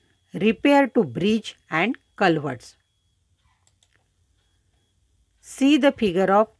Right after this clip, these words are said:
bridge column। And in this figure you will see the culvert। इनके रिपेयर के लिए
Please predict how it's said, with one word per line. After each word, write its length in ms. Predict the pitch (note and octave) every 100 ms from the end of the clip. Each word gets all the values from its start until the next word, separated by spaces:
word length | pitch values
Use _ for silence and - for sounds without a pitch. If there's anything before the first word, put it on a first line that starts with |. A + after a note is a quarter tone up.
| _ _
bridge 520 | E3 B2 F3 A3+ - -
column। 400 | F#3+ D3 A#2 A#2 _ _ _ _ _ _ _ _ _ _ _ _ _ _ _ _ -
And 320 | G3 G#3 G#3+ -
in 160 | G#3 G#3+
this 160 | C#4
figure 440 | - G#3+ E3+ G3 B3 _ _ _ -
you 180 | F3+
will 200 | G3 F#3 E3+
see 340 | - A3 B3 _ _ _ _
the 220 | D#3+ F3+ G#3 C4 _ _ _ _ _ _ _ _ _ _
culvert। 560 | - G#3 F#3 D#3 B2+ - _ _ _ _ _ _ _ _ _ _ _ _ -
इनके 380 | A3+ A#3 D#4
रिपेयर 420 | D4 A3+ - G#3 F#3
के 100 | -
लिए 320 | F#3+ F#3 G3